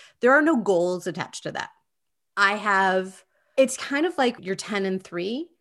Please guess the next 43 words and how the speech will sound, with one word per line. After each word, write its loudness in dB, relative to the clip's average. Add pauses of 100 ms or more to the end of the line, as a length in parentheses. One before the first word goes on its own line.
(300)
I, 4 (120)
I 2
do 0
vision -2
boards -8 (580)
because -4
I 6
want 2
that -2
feeling, -10 (100)
because -4
I 2
go 4
off 2
of -14
the -8
feeling. -14 (480)
I 4
know 6
those 2
things -2
that 0
I 0
want -4
to -8
bring -6
into -8
my -6 (100)
world, -6 (240)
whether 0
it's -6
over 2
the -2
next -6
year, 0
next -6
two -4
years, -2
next -10 (100)
month, 2
whatever 2
it -2
is, -4